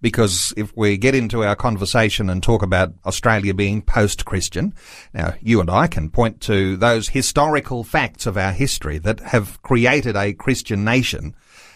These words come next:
Uh, but now, as you say, in this day and age, we're moving away from that and people are trying to take God out of the equation, which is bringing to the fore, uh, this idea of, uh, well, we get to write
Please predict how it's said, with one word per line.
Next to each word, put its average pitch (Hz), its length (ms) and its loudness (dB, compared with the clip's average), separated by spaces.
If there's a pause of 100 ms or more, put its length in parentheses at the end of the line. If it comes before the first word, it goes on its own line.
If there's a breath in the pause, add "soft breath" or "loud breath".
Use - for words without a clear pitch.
(100)
Uh, 98 200 -4
but 139 240 0
now, 131 300 2
as 117 160 -2
you 117 100 0
say, 110 360 0
in 107 140 0
this 147 240 0
day 101 180 2
and 92 120 0
age, 107 340 0
we're 110 140 4
moving 104 340 2
away 113 460 2
from 131 380 0
that 76 200 -4
and 107 140 -4
people 113 280 2
are 101 100 4
trying 104 380 2
to 107 160 0
take 104 280 -2
God 101 200 2
out 117 200 2
of 104 80 -2
the 98 140 -2
equation, 123 540 -2 (440 soft breath)
which 135 180 0
is 113 140 2
bringing 160 420 2
to - 100 -2
the 113 120 0
fore, 120 580 2 (180)
uh, - 160 -8
this 123 260 0
idea 113 500 2
of, 110 420 0
uh, 104 180 0
well, 123 160 2
we 110 120 -2
get 113 200 -6
to 117 120 -2
write 117 480 0